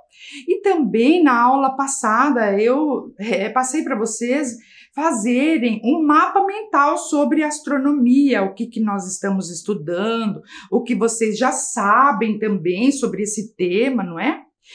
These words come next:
E por último, eu pedi, foi a tarefa da aula passada, que vocês construíssem uma linha do tempo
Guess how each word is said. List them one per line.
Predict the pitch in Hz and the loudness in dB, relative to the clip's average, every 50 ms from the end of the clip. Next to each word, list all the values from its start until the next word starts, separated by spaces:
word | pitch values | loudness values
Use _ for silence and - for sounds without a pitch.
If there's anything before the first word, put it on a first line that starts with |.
| - - 294 294 269 240 | -20 -18 -16 -16 -6 0
E | 320 370 - - | 2 2 2 4
por | 427 415 392 302 | 6 6 6 6
último, | 302 302 349 440 440 - - - 277 233 196 165 - - - _ _ | 6 6 6 4 4 2 0 0 0 0 0 0 -4 -8 -14 _ _
eu | 240 320 349 349 349 | 0 0 0 2 2
pedi, | 349 349 277 208 175 175 190 220 269 320 - - - | 2 2 2 2 -2 -2 -2 0 0 0 -2 -2 -2
foi | - 233 | -2 0
a | 220 - | 0 0
tarefa | - 226 208 196 190 214 220 220 233 | -2 -2 0 2 2 0 0 -2 -4
da | 202 196 175 | -4 -2 -2
aula | 160 160 151 - | -2 -2 -2 -2
passada, | - 269 311 311 - - 285 277 311 330 349 311 254 254 | -2 -4 -4 -4 -4 -4 -2 -2 0 0 0 0 -2 -2
que | 254 262 | -2 -2
vocês | 247 302 - - - 285 294 285 - | -4 -2 -2 -2 -4 -4 -4 -4 -4
construíssem | - 349 349 339 - - 381 370 381 311 247 226 240 294 359 370 359 - 285 233 - - - - - - | -4 -4 -4 -4 -4 -2 0 2 4 4 4 4 4 4 4 4 2 0 0 0 0 -4 -10 -18 -10 -4
uma | - 262 330 330 339 | 0 0 2 4 4
linha | 330 320 330 349 339 | 4 4 4 4 2
do | 254 277 349 - - - | 2 0 0 0 -4 -2
tempo | - 302 294 294 311 330 - - - 202 185 - | 0 2 4 4 4 2 0 -2 -4 -4 -4 -4